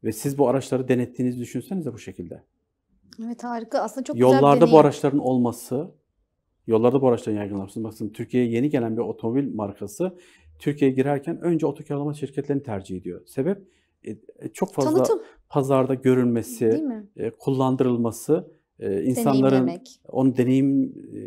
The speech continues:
Speaker 1: etmesi. Haliyle marka olan, e, bir güveni de pekiştiriyorsunuz. Bir süre sonra bir aidiyet duygusu oluşuyor.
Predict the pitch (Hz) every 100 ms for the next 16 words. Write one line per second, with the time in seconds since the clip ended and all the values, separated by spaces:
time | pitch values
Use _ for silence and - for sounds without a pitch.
0 | 101 - - 117 - 113 107 - 208 -
1 | _ _ _ 135 135 175 190 139 143 -
2 | 156 147 180 - - _ _ 110 107 107
3 | 104 104 101 104 101 104 127 135 120 135
4 | 156 165 143 - - - 143 143 - -
5 | - _ _ _ _ 123 - 151 147 165
6 | 160 - 123 131 151 147 127 - 151 113
7 | - -